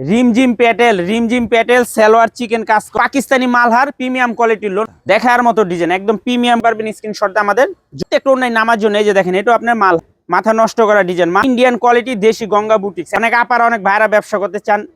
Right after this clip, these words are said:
এই ভিডিওটা দেখবেন। মালহারের আরেকটা ডিজাইন, মাশাআল্লাহ অনেক সুন্দর। না হলো বিশটা ডিজাইন আছে। যে দেখেন, খুবই সুন্দর,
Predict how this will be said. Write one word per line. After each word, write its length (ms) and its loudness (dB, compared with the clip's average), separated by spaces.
এই 100 -4
ভিডিওটা 360 0
দেখবেন। 380 -2
মালহারের 460 2
আরেকটা 340 0
ডিজাইন, 240 -2
মাশাআল্লাহ 400 2
অনেক 220 2
সুন্দর। 420 -4
না 180 -2
হলো 140 0
বিশটা 320 -2
ডিজাইন 300 -2
আছে। 300 -6
যে 100 -2
দেখেন, 280 0
খুবই 260 -6
সুন্দর, 500 0